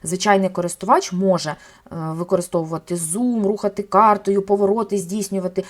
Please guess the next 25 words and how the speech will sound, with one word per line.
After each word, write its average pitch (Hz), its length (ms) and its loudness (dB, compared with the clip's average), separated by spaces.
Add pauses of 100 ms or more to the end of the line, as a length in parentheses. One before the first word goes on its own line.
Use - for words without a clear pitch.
(120)
Ось 208 180 -2
саме 202 240 4
ось 190 80 -2
цей 190 160 2
Map 185 280 0
Controls 196 540 0 (160)
призначений 185 500 -2
для 160 140 -6
того, 302 260 2
щоб 185 280 -6
заборонити 185 600 2
або 175 180 0
дозволити 196 460 -2
користувачеві 175 720 -6 (460)
певний 196 260 4
рівень 175 220 0
доступу 202 400 0
до 170 100 0
вашої 180 320 0
мапи. 147 340 -4 (1500)
Давайте 196 280 6
подивимося 190 380 -2
на 180 100 0
розмір 175 300 0
легенди. 180 500 -4